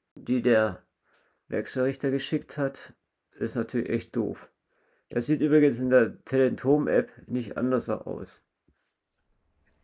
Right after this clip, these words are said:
Ja, so viel jetzt zu den Ertrag im Monat Mai. Und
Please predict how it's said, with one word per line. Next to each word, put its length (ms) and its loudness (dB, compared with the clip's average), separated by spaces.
Ja, 280 -2
so 220 4
viel 220 4
jetzt 400 4
zu 160 0
den 180 4
Ertrag 760 0
im 440 0
Monat 640 2
Mai. 560 2
Und 760 2